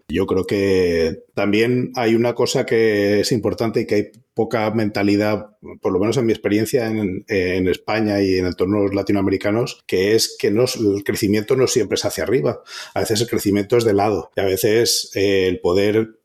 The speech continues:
evolucionar a otras áreas que en ese momento te atraen más y que, oye, tú has hecho desarrollo y ahora quieres hacer marketing haciendo dentro de eso, o quieres pasarte a la parte de las ventas porque te atrae más, o,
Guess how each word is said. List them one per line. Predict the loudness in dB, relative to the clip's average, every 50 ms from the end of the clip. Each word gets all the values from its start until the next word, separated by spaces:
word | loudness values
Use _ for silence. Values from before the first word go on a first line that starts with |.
| -10 -4 -2
evolucionar | 0 2 2 2 2 2 2 2 2 2 2 0 0 -2 -2
a | -2
otras | -2 -2 -2 -2 -2 0 0
áreas | 2 2 2 2 0 -2 -4 -4
que | -2 0 0 2
en | 2 0
ese | 0 0 0
momento | 0 0 0 0 0 -2 -2 -2
te | -2 -2
atraen | -2 0 0 0 0 0
más | 0 0 0 0 0 -2 -2 -4 -6 -6 -6
y | -6 -4
que, | -2 0 0 2 2 2 2 2
oye, | 2 2 2 2 2
tú | 0 -2
has | -2 -2 -2
hecho | 0 0 2
desarrollo | 2 2 2 0 0 0 0 2 2 4 4 4 4 2 -2 -6 -12 -14 -14 -10 -6
y | -2 -2
ahora | 0 0 0 0 0
quieres | 2 2 4 4 4 2 0 -2
hacer | -2 0 0 0 2 0 0
marketing | -2 -2 0 0 0 0 -2 -2 0 2 2 2 2 2 0 0 -4 -6 -12 _ _ -20 -14 -6 -4
haciendo | -2 -2 0 0 0 0 2 2 2 4 4 2
dentro | 2 0 0 0 0
de | 0
eso, | 0 -2 -2 -2
o | -2 -2 -2
quieres | 0 0 2 2 4 4 4 2 0 -2 -8 -10 -16 -16 -14 -8 -6
pasarte | -4 -2 0 0 -2 0 0 0 0 2
a | 2 2
la | 2 0 0 -2
parte | -2 -4 -2 0 0
de | 2
las | 2 2 2 2
ventas | 0 0 0 -2 -2 -2
porque | -4 -4 -4 -4 -4 -2
te | -2 -4
atrae | -2 -2 -2 0 0
más, | 0 0 0 0 -2 -2 -4 -2 -2
o, | 0 0 -2